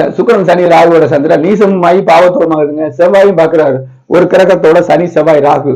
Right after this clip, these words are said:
தொடர்பு கொண்டால் அதனுடைய ஆதிபத்தியம், ஆதிபத்தியம் என்ன? மூணாம் இடம், சகோதரம், இவருடைய முயற்சி எல்லாமே. மூணாம் அதிபதி எங்க இருக்காருன்னு பார்த்து சொல்லணும், அதை நான் போடல.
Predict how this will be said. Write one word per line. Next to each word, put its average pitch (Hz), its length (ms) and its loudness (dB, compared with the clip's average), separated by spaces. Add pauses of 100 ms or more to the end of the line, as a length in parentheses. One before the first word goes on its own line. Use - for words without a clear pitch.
(640)
தொடர்பு 156 320 0
கொண்டால் 135 360 0 (1040)
அதனுடைய 151 300 0 (100)
ஆதிபத்தியம், 175 640 -2 (520)
ஆதிபத்தியம் 175 440 -2
என்ன? 165 240 0
மூணாம் 175 260 -2
இடம், 143 220 -6
சகோதரம், 151 440 0 (500)
இவருடைய 160 260 0
முயற்சி 170 380 0
எல்லாமே. 147 300 0 (440)
மூணாம் 185 300 2
அதிபதி 190 420 2
எங்க 165 140 2
இருக்காருன்னு 175 360 -2
பார்த்து 151 180 -2
சொல்லணும், 147 200 0
அதை 151 120 0
நான் 139 140 -2
போடல. 156 220 2